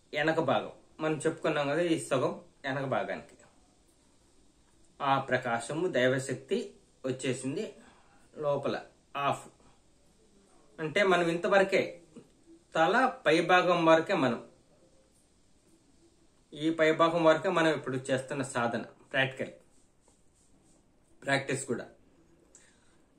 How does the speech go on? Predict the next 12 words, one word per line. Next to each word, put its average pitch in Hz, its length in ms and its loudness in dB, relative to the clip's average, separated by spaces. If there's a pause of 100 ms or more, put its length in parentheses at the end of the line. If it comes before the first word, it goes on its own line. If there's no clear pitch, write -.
(160)
ఇప్పుడు 208 340 0
వెనక 165 260 6
పక్క 165 240 0
అంతా 160 220 0
నిండిపోయింది 131 500 0 (140)
అదే 139 180 0 (220)
దైవశక్తితో. 123 720 0 (1600)
ఆ 156 100 0 (160)
దైవశక్తి 196 560 4
అంతా 180 260 2
అక్కడుండే 170 380 2 (100)
కణాలు, 156 420 4